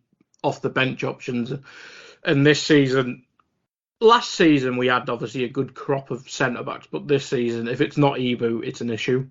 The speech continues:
So, yeah, it's just, we do not have the depth at all anymore, um, in those positions, and it's just, it's just strange. It's just strange how it's gone. But no, I think, yeah, you, you're right there. Obviously, it's,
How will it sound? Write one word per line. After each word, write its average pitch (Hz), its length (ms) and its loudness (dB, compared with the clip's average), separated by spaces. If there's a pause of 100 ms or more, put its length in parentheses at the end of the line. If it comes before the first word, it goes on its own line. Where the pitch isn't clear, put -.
(140)
So, 110 500 -6
yeah, 107 220 -4
it's 104 180 -10
just, - 300 -8 (640)
we 175 100 8
do 160 160 8
not 147 220 6
have - 180 2
the 135 80 -2
depth - 600 -4
at 143 240 -2
all 113 280 -4 (160)
anymore, 120 540 -2 (140)
um, 113 400 -2
in 123 140 -4
those 117 180 -4
positions, 120 680 -2
and 113 260 -6 (880)
it's 139 200 2
just, - 320 2
it's - 240 4
just 135 200 4
strange. 117 720 0 (140)
It's 135 240 -2
just 139 160 2
strange 127 380 4
how 127 140 4
it's 117 120 -4
gone. 143 220 4
But 143 80 4
no, 147 140 6
I 131 100 6
think, 147 240 0
yeah, 127 140 -2
you, 113 260 -6
you're 151 160 4
right 127 260 2
there. 120 120 -4
Obviously, 156 300 0
it's, 143 120 -10